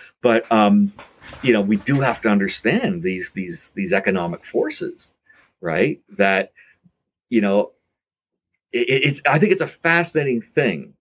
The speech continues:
when we look at the role of, you know, um,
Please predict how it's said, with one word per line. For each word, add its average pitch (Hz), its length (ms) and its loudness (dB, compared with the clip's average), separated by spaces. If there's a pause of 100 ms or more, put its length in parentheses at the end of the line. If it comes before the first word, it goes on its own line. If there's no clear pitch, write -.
(120)
when 98 160 -4
we 98 100 0
look 120 320 2
at 98 320 -2
the 98 100 -6
role 92 760 0 (100)
of, 90 560 -6 (600)
you 107 120 2
know, 90 400 -2
um, 87 440 -6